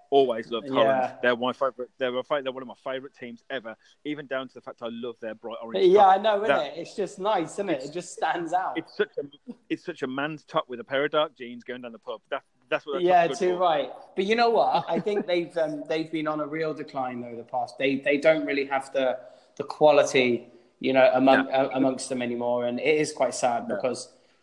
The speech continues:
Speaker 1: It is very
Speaker 2: you, we
Speaker 1: sad.
Speaker 2: always have huge expectations, but I have to say, have you seen, um, what's his name? Justin, no,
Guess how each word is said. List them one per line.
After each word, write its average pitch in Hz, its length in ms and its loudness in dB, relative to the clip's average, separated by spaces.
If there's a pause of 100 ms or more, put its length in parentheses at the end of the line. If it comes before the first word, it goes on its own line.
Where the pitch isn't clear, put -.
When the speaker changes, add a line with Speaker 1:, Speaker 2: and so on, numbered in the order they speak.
(420)
Speaker 1:
It 131 100 6
is 120 120 2
very 139 180 4
Speaker 2:
you, 139 80 -8
we 147 120 8
Speaker 1:
sad. 160 40 10
Speaker 2:
always 151 300 8
have 131 180 2
huge 135 280 2
expectations, 131 800 0
but 123 120 0
I 127 60 0
have 143 180 0
to 139 100 -6
say, 131 360 2
have 139 160 -2
you 143 80 2
seen, 156 500 0 (120)
um, 143 320 4 (160)
what's 151 180 -4
his 147 120 -6
name? 160 320 0 (120)
Justin, 165 580 0 (180)
no, 139 220 2